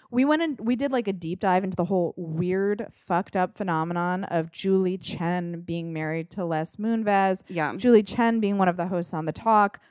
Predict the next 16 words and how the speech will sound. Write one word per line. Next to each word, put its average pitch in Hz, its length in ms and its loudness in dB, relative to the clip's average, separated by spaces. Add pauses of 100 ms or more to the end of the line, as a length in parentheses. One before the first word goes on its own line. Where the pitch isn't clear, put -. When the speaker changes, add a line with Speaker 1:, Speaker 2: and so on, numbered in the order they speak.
(140)
Speaker 1:
Julie 254 260 2
Chen 240 340 0
being 202 200 -2
one 196 100 -2
of 185 80 -6
the 180 100 2
hosts 180 280 4
covering 269 640 0
Les 185 240 -2
Moonves 165 580 -2
being 175 220 -6
accused 170 560 0
by 156 300 2 (340)
so 247 360 8
many 233 200 2
women 156 520 2